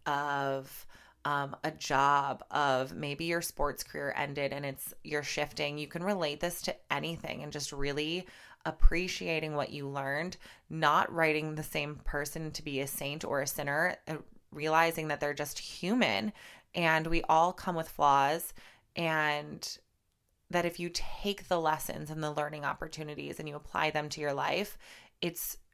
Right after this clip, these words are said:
not wasted time ever. No matter how long you spent with them, it is not wasted time.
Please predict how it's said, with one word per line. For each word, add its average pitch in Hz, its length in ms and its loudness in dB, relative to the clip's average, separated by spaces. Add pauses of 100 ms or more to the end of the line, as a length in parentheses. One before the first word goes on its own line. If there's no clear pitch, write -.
(140)
not 160 440 2
wasted 147 440 0
time 139 440 -4 (340)
ever. 131 560 2
No 165 140 -2
matter 160 260 4
how 165 300 2
long 151 240 2
you 151 100 -8
spent 151 240 -4
with - 140 -8
them, 147 200 -2
it 156 140 -4
is 156 160 -2
not 151 220 0
wasted 151 400 -4
time. 143 380 -4